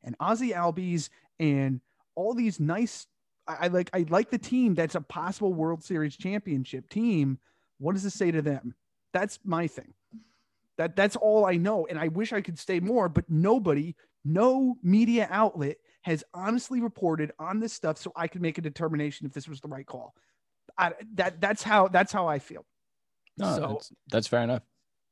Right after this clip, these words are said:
Speaker 1: I
Speaker 2: That's
Speaker 1: don't
Speaker 2: fair
Speaker 1: know,
Speaker 2: enough.
Speaker 1: but how, how do you feel? I know you can, you're, you're probably gonna repeat a lot of the stuff you said on La La Sports Talk, but maybe you can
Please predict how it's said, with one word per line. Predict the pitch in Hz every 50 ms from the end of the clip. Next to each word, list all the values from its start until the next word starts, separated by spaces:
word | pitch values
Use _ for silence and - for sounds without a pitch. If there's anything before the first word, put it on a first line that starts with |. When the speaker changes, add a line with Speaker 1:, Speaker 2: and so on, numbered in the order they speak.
| _
Speaker 1:
I | - 175
Speaker 2:
That's | 165
Speaker 1:
don't | 151
Speaker 2:
fair |
Speaker 1:
know, | 139 131 120
Speaker 2:
enough. | 120
Speaker 1:
but | 170 165
how, | 185 202 185
how | 180 196 226
do | 240
you | 226 208
feel? | - 202 170
I | 170
know | 180 190 185
you | 180 180 175
can, | 165 - 170 156 160 -
you're, | 220 165 165 170
you're | 165 151
probably | - 180 160 151
gonna | 143 151 147
repeat | 143 139 - - 175 156
a | 151
lot | 147
of | 147 143
the | 147
stuff | 135 - 156 139
you | 147
said | 135 - 170 143
on | 143 135 135 131
La | 170 170 170
La | 156 156
Sports | 139 - - 254 240 214 -
Talk, | - 233 208 190 180 -
but | - 160 147 165
maybe | 170 160 160 160
you | 160 156 143
can | - 139 139 127 143